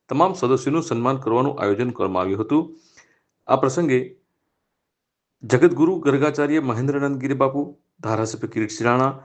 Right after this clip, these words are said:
સૌરાષ્ટ્ર નિર્માણ પોટા મંદિરના મહામંડલેશ્વર લલિત કિશોર શરણદાસ બાપુ, રામકૃષ્ણ મિશનના પ્રફુલ્લ મહારાજ તથા ઝાલાવાડ ક્ષત્રિય સમાજના પ્રમુખ ડોક્ટર રુદ્રસિંહ ઝાલા, લીંબડી રાજવી ઠાકોર સાહેબ, જયદીપસિંહ ઝાલા તથા ક્ષત્રિય સમાજના આગેવાનો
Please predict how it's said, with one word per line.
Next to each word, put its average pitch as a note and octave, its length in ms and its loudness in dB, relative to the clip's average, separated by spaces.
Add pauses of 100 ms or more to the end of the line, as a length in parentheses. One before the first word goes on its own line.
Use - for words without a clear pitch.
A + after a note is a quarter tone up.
(200)
સૌરાષ્ટ્ર E3 440 2
નિર્માણ C3+ 420 -2 (100)
પોટા C3 220 -6
મંદિરના B2+ 400 -2
મહામંડલેશ્વર A#2+ 680 0
લલિત A#2 320 -2
કિશોર C3 200 -8
શરણદાસ B2+ 400 -4
બાપુ, B2+ 240 -4 (460)
રામકૃષ્ણ D3 540 0
મિશનના A#2+ 380 -6 (240)
પ્રફુલ્લ C3 340 0
મહારાજ C3 320 2
તથા A2 300 -2 (460)
ઝાલાવાડ C3+ 520 2
ક્ષત્રિય C3+ 260 -8
સમાજના C3 380 -4
પ્રમુખ C3+ 380 -6 (260)
ડોક્ટર A#2 400 -2
રુદ્રસિંહ A2+ 460 -2
ઝાલા, A#2 300 2 (360)
લીંબડી C3+ 480 2 (340)
રાજવી C3 360 2
ઠાકોર C3 360 -4
સાહેબ, A#2+ 300 -2 (420)
જયદીપસિંહ A#2 500 -2
ઝાલા B2 280 0
તથા B2 260 -2 (300)
ક્ષત્રિય D#3 380 -4
સમાજના B2 340 0
આગેવાનો A#2+ 420 0